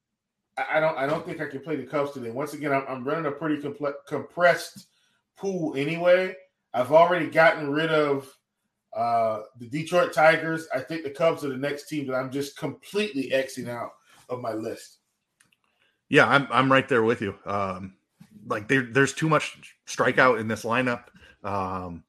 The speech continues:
Speaker 2: if the wind is blowing in, which the total kind of seven and a half is, even though there's two really good pitchers, like, seven and a half is a pretty low total here. Wisdom has been way down in the order. Morel is now super expensive. He's been hitting down in the order.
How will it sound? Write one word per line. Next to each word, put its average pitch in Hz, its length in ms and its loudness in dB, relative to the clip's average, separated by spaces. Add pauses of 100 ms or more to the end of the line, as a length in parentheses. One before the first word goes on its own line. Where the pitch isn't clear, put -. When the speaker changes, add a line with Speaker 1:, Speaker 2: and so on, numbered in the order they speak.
(140)
Speaker 2:
if 127 180 -4
the 120 100 -4
wind 131 240 0
is 120 80 -2
blowing 120 340 2
in, 120 160 0
which 104 180 -6
the 120 100 -6
total 156 260 2
kind 135 220 -2
of 131 100 -8
seven 175 220 2
and 139 120 -4
a - 20 -6
half 123 240 -2
is, - 280 -10
even 165 200 0
though 156 100 2
there's 127 180 2
two 147 140 0
really 117 220 4
good 104 140 -4
pitchers, 101 420 -6
like, 92 200 -10 (480)
seven 156 240 4
and 131 100 2
a - 20 -2
half 123 220 4
is 113 60 0
a 110 60 -2
pretty 151 240 2
low 123 120 10
total 117 400 0
here. 117 280 0 (1300)
Wisdom 135 460 2 (100)
has 104 140 -6
been 113 260 -2
way 127 200 2
down 123 200 2
in 120 80 -2
the 110 100 -2
order. 127 300 2
Morel 117 420 2
is 110 280 -4
now 113 360 -4
super 143 440 -6
expensive. 127 480 -4
He's 123 180 -4
been 127 140 -2
hitting 127 240 -4
down 123 220 2
in 120 80 -4
the 120 100 -4
order. 120 400 -2